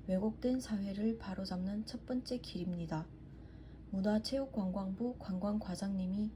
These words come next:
특별히 강의를 해주셔서 가슴에 충분히 와닿았습니다. 일본은 집단 자위권 효력을 발휘하지 못하는 상황이었음을 간과해서는 안 된다.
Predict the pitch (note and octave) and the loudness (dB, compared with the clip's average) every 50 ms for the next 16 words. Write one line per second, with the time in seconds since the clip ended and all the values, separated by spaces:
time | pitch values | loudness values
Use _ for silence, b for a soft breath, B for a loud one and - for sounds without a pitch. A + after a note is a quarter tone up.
0 | B B B B B B B B - - - - G3 G3 G3 F#3+ - - G3 G3 | B B B B B B B B -14 -10 -4 -2 0 0 0 -2 -4 -2 0 0
1 | G3 G3 F#3+ F#3 F3+ F3+ F3 F#3 - F3 E3+ - E3 E3+ E3+ - G3+ G#3 A3 A3 | 2 2 0 0 -2 -2 -2 -2 -4 -4 -6 -6 -6 -6 -4 -4 -2 -2 -2 -2
2 | B B B B B - - - G3 - - - G#3+ A3 A3+ A#3 A3+ - - - | B B B B B -12 -8 -6 -6 -4 0 4 6 6 6 6 2 -4 -4 -2
3 | C4 C4 C4 B3 A3+ A3 F#3+ F3 F3 E3+ F3 E3+ - F3 E3+ E3+ - - - E3+ | -2 0 4 6 4 6 4 4 0 -2 -4 -4 -4 -6 -6 -6 -8 -8 -8 -6
4 | E3+ E3+ E3+ E3+ - D#3+ D#3+ E3+ - - - - - - - - - - - - | -4 -4 -6 -4 -4 -6 -6 -6 -8 -14 -16 -16 -14 -14 -14 -14 -14 -14 -14 -16
5 | B B B B B B B B - - - - - A#3+ A#3+ A#3 A#3+ A#3 A#3 A#3+ | B B B B B B B B -16 -16 -14 -4 0 0 2 2 2 4 4 6
6 | B3+ C4 C4 B3 - - F#3 - - - - G#3+ A3 A3+ A3+ A3 G3 F#3 F#3+ G3 | 4 4 2 0 -2 -6 -6 -6 -8 0 2 6 6 6 6 4 2 0 0 -2
7 | - - F#3+ F#3 F#3 F3+ - A3 A3 A3+ G#3+ G3+ F#3 F3 F3 - B B B B | -2 -2 0 0 0 2 2 2 2 2 2 0 0 -2 -4 -6 B B B B
8 | B B B - - A3 A3 A#3 A#3+ A3 G#3 F#3 - - G#3 F#3+ F3 E3+ E3+ - | B B B 0 2 4 6 6 6 4 4 2 0 0 0 0 0 -2 -4 -6
9 | - - A#3+ B3+ B3+ A#3 A3 A3 G3+ F#3+ F#3 F3+ F3+ F3 F3 E3+ E3+ D#3+ - - | -2 0 2 4 4 4 2 2 0 -2 -2 -2 0 -2 -2 -4 -4 -6 -8 -4
10 | F#3 F#3 G3+ G#3+ A3 - - - F#3 F#3 F#3+ F#3+ F#3+ F3+ F3 F3 - E3 E3+ F#3 | -2 0 2 0 0 -2 -2 -2 -2 -2 0 0 0 0 -2 -2 -2 -2 -2 0
11 | G#3 G#3+ F#3 F3 D#3+ D#3+ - E3+ F3 E3+ D#3+ D#3 D3+ | 0 0 0 0 -2 -2 -2 -2 -2 -2 -2 -2 -2